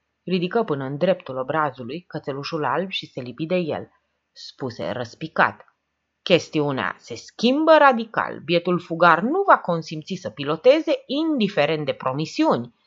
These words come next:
Această vânătoare care durează de atâția ani va împiedica orice om de bun simț să-și descopere obrazul. Cine îl poate asigura că mister Diamantopol este un gentleman?” „Așa e, domnule”, observă Hagianu.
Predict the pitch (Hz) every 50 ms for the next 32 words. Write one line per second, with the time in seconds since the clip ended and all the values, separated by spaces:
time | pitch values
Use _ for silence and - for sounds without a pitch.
0 | _ _ _ _ _ - 143 175 175 185 170 - 202 170 170 175 180 175 175 -
1 | 220 208 170 147 - - 151 151 151 151 156 170 185 180 170 147 139 127 123 120
2 | 135 - - 151 - - 165 170 202 247 294 277 247 220 202 208 190 180 185 180
3 | 185 180 180 180 180 175 175 - 175 - - - 302 359 370 330 220 151 143 139
4 | 139 139 139 143 - - 202 208 226 240 233 - 202 185 160 151 156 147 - -
5 | - 151 - 127 117 110 123 151 170 196 208 180 139 120 - 127 - - _ _
6 | _ _ _ _ _ _ _ _ _ _ _ - - 480 440 294 214 - - 202
7 | 202 196 160 151 - - 151 135 143 151 165 208 269 277 - 262 226 202 196 208
8 | 220 214 208 - - 160 151 151 135 135 151 139 151 151 151 156 - 214 226 247
9 | 240 302 311 320 311 214 143 135 123 - - 110 117 123 120 120 120 165 233 294
10 | 294 226 - - 139 131 - 131 - 78 - _ _ _ _ _ _ _ _ _
11 | _ _ _ _ _ _ _ _ _ - - - - - 120 117 127 156 202 208
12 | 277 311 339 349 339 330 285 220 160 117 107 - _ _ _ - 202 202 - 131
13 | 107 110 107 92 - - 113 123 131 160 196 202 180 151 123 113